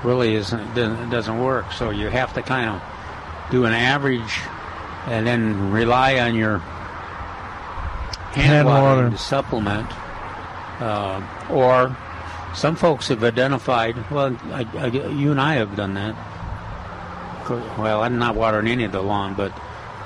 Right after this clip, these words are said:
Speaker 1: uh, you, you water the most important part, and then you let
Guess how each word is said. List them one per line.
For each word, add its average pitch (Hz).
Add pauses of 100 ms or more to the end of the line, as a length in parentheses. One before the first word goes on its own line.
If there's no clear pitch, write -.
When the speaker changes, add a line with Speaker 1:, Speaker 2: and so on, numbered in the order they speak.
(260)
Speaker 1:
uh, 110 (260)
you, 120
you 123
water 120 (400)
the -
most 117
important 135
part, 110 (100)
and 110
then 107
you 104
let 107